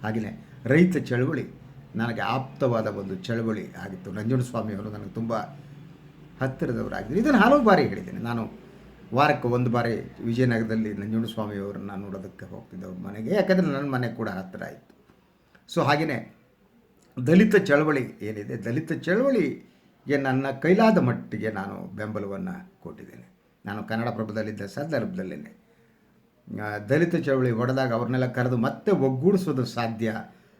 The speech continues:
ನಾ ಅಂತ ಯತ್ನ ಮಾಡಿದವ್ನು ನಾನು. ಹಾಗೇನೆ ಕನ್ನಡ ಚಳವಳಿಗೂ ಕೂಡ ನಾನು ಬೆಂಬಲ ಕೊಟ್ಟವನು, ಯಾಕಂದ್ರೆ ಕನ್ನಡ ನನ್ನ ಭಾಷೆ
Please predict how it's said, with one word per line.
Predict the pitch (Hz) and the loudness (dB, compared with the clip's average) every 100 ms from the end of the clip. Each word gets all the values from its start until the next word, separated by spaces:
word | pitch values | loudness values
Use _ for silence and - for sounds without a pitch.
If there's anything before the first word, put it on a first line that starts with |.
| _ - | _ -12
ನಾ | 98 | -8
ಅಂತ | 92 92 92 90 | -8 -8 -10 -8
ಯತ್ನ | 95 92 92 | -10 -10 -12
ಮಾಡಿದವ್ನು | 92 92 92 92 - | -10 -10 -12 -14 -14
ನಾನು. | - - _ _ _ _ - | -18 -20 _ _ _ _ 0
ಹಾಗೇನೆ | 247 311 277 | 4 6 4
ಕನ್ನಡ | 196 247 262 | 4 6 6
ಚಳವಳಿಗೂ | - 202 240 208 165 | 8 8 10 8 4
ಕೂಡ | - 127 | 0 -2
ನಾನು | 110 101 92 - - - - | -2 -4 -10 -16 -20 -20 -12
ಬೆಂಬಲ | 107 120 117 113 | -2 0 0 0
ಕೊಟ್ಟವನು, | 98 92 175 | -4 -6 -2
ಯಾಕಂದ್ರೆ | 190 143 185 220 - - _ - | 0 -2 -4 -6 -10 -20 _ -4
ಕನ್ನಡ | 127 131 123 104 - _ _ - | -2 0 0 -4 -8 _ _ -14
ನನ್ನ | 101 110 160 | -8 -4 -4
ಭಾಷೆ | - - - - - | -8 -12 -18 -20 -20